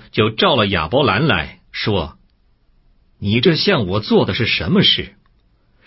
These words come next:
为什么没有告诉我她是你的妻子？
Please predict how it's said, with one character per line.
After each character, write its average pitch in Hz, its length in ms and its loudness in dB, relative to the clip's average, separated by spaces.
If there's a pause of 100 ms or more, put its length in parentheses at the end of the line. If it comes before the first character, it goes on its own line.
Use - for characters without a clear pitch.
(280)
为 214 220 2
什 - 160 0
么 165 100 4
没 135 160 2
有 190 140 2
告 185 240 2
诉 87 180 -6
我 73 320 -10 (140)
她 117 320 0
是 120 160 0
你 98 100 0
的 95 120 -4
妻 - 340 0
子？ - 160 -12